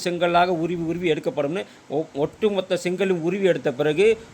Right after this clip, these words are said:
மு க ஸ்டாலின் என்ற கட்டிடம் இடிந்து விழும், தி மு க என்ற கட்டிடம் விழுந்து விழும். அதற்கு, அஹ், த-, நாட்கள் வெகு தொலைவில் இல்லை. கூடிய சீக்கிரத்தில் இது நடக்கும். அண்ணாமலை சொன்னது நடக்கும். அண்ணா அவர்களால் ஆரம்பித்த கட்சி அண்ணாமலையால் அழிய போகிறது. அதுல மாற்று கருத்து கிடையாது. எனவே,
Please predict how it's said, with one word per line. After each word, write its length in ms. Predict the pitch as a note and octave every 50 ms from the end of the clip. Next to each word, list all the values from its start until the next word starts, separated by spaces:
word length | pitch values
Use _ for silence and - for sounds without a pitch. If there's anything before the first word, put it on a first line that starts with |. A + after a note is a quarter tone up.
| -
மு 160 | B2+ D3 F3+
க 220 | F3 - G3+ G#3 G3+
ஸ்டாலின் 280 | - F#3 F#3 F#3 F3+
என்ற 240 | F3 F3 D#3+ D#3 D#3
கட்டிடம் 500 | - D3+ D3 C#3+ - E3 F#3+ G3+ G3+ F#3
இடிந்து 280 | D#3+ E3 F#3 G3 F3+ F3
விழும், 280 | D3+ D#3+ D#3+ E3 D3 - - -
தி 120 | - E3+ F#3
மு 120 | F#3+ F3
க 120 | - F3+
என்ற 160 | E3+ D#3+ C#3+ D3+
கட்டிடம் 340 | - C#3+ C3+ D#3 E3+ F3
விழுந்து 260 | C#3+ C#3 D#3+ E3 D#3 C#3+
விழும். 200 | C#3+ D3 C#3+ C3 - - - -
அதற்கு, 640 | - B2+ D3 D#3 D#3+ - - E3 F#3+ G#3+ A#3+ B3+ A#3 - - - - - - - - -
அஹ், 280 | - D#3 D3+ D3+ D3+ C#3+ -
த-, 100 | - D#3
நாட்கள் 400 | D3 D3 E3 G3 F#3+ - - F3
வெகு 200 | D#3+ E3+ D#3 F3
தொலைவில் 300 | E3+ E3 D#3+ F3 F3+ E3
இல்லை. 240 | D#3+ D#3 C#3+ C#3+ - - -
கூடிய 280 | - E3 F3+ F3+ F3 D#3+
சீக்கிரத்தில் 420 | - - - - F#3 - F#3+ F#3+
இது 100 | F3 C3+
நடக்கும். 300 | C#3 C#3+ C#3+ C#3+ - C#3+
அண்ணாமலை 560 | A#2 C3 D3 E3 F3 F#3+ G3 F#3+ F#3 F3 E3
சொன்னது 320 | D3 - D3+ C#3+ E3 F3+ F3
நடக்கும். 360 | D3 C#3+ C#3+ - - C3+ B2 - - - - -
அண்ணா 420 | - C#3 D#3+ F#3 G3 G3 G3+ G3+
அவர்களால் 320 | G3 F#3 F3 D#3+ F#3 F3+ F3
ஆரம்பித்த 380 | E3+ E3+ E3+ E3 D#3 - D#3
கட்சி 320 | - D#3 D3 D3 - B3 A3
அண்ணாமலையால் 680 | C3+ C3+ D3+ E3 F3+ F#3 F#3+ F3+ E3 E3 D3+ D3+ F3+ F3+
அழிய 320 | D3 C3+ C#3+ E3+ F#3 E3+
போகிறது. 360 | C3+ C3+ D3 C#3 C3 D#3 F3+
அதுல 160 | F#3 D#3 C#3 B2
மாற்று 360 | A#2+ C3+ D#3+ E3+ - E3+ C#3
கருத்து 260 | C3 C#3 C3+ C3+ D3+
கிடையாது. 360 | B2+ C#3 C#3 C#3+ C#3 C3 A#2
எனவே, 280 | B2+ C#3 D3 F#3 G#3+